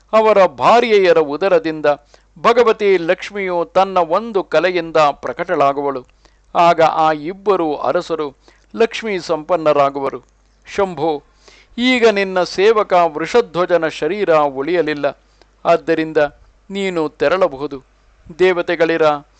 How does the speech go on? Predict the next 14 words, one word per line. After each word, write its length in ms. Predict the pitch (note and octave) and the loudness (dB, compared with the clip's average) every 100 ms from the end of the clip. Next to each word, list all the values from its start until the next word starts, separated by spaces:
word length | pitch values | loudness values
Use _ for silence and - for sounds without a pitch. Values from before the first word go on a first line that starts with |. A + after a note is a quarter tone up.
| _ _ - | _ _ -8
ಈಗ 280 | A#3 A#3 G3 | -4 0 0
ನೀವು 520 | E3+ F3+ A#3+ G3 E3+ | 0 -4 -6 -4 -4
ತೆರಳಿರಿ." 580 | D#3 D3 D#3+ E3+ D3+ C#3 _ _ _ _ _ _ - | 0 0 2 0 -4 -8 _ _ _ _ _ _ -2
ನಾರದನೇ, 680 | F#3 F3 E3 D#3+ D#3 D3 C#3+ _ _ _ | 4 6 4 2 0 -4 -8 _ _ _
ಹೀಗೆ 360 | - C4 A#3+ G#3+ | -4 -2 0 0
ಹೇಳಿ 460 | F3+ F#3 F3 D#3 | 2 0 0 -2
ಭಗವಾನ್ 520 | B2+ E3+ G#3+ F3+ E3+ D#3 | -2 0 2 2 0 -2
ಶ್ರೀಹರಿಯು 640 | - F#3 F#3 E3 D#3+ C#3+ _ _ _ - | -8 -6 -4 -4 -6 -10 _ _ _ 0
ಲಕ್ಷ್ಮಿಯೊಂದಿಗೆ 880 | B3 - A#3 A3 G3 F3+ F3+ E3+ | 0 0 -4 -2 -2 -2 -2 -2
ಸಭೆಯಿಂದ 560 | D#3 - D3 G#3 G3+ E3+ | -2 -4 -4 -4 -4 -2
ಎದ್ದು 500 | D#3+ D3 D3 D#3 C#3 _ _ _ | 0 0 -2 -4 -10 _ _ _
ಅಂತಃಪುರಕ್ಕೆ 840 | G3 A3+ A#3+ G#3 - F3+ E3 - D3+ | -2 0 0 0 -2 -4 -4 -2 -4
ಹೊರಟು 400 | C3+ C3 C#3+ F3 | -4 -4 -6 -6
ಹೋದನು. 420 | D3+ D3 D3 C3 | -6 -4 -4 -10